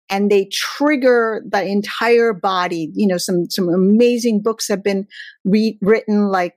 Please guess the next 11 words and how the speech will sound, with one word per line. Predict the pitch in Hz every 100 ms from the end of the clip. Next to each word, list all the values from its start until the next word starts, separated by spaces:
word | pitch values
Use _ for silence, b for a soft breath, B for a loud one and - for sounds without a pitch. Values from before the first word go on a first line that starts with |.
| -
The | 175
Body | 202 196 190
Keeps | - 220 208 -
the |
Score, | 185 - - 196 190 185 180 185 B B B 190
and | 180
also | 180 - 180
Oprah's | 202 208 208 208 208
latest | 190 185 185 -
book, | - 185 - -
um, | 175 160 156